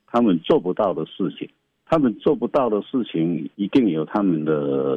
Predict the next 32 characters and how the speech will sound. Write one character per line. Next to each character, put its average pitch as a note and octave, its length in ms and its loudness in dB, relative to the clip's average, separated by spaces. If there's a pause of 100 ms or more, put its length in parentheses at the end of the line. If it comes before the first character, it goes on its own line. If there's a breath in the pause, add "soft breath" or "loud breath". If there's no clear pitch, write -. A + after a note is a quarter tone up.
特 - 200 2
质 - 180 -14 (320)
或 G#2+ 100 -2
是 A2+ 120 -4
他 G2+ 140 0
们 F#2 100 2
的 D2 200 -6
障 E2+ 140 0
碍 F2 180 0
的 D2 120 -6
存 - 220 -10 (160)
在。 D2 160 0 (100)
如 D3+ 120 4
果 C3+ 160 4
说 C3 240 0
要 C3 380 0
协 G#2 200 -4
助 A2 160 -4
他 G#2+ 200 -2
们 E2+ 160 -4
的 D#2+ 80 -2
话， E2+ 280 2
也 E2 120 0
应 G#2+ 240 4
该 G2 200 2
找 - 240 -16
到 E2+ 260 0
适 - 200 -12
当 F2 180 0
的 D2 120 -6 (100)
方 D#2+ 200 -2
法， - 220 -10